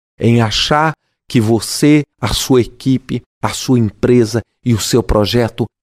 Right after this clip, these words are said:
é melhor do que o dos outros. Não é? Você acaba perdendo aquela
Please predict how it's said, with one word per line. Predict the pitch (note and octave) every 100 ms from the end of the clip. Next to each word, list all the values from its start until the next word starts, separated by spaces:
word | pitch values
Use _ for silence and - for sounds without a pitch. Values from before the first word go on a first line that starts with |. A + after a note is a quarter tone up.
| -
é | B2+ - - _
melhor | - B2 C3+ A#2+ A#2 A2 G2+ - _ -
do |
que | - A2+
o |
dos | G2+ F#2+
outros. | F#2 - - - - _ _ _ _
Não | G#2+
é? | B2+ A#2 - _
Você | G#2 G2+ B2+
acaba | G#2 - D3 C#3+
perdendo | - A2 G#2+ A2+ A2+
aquela | A2 A2 A2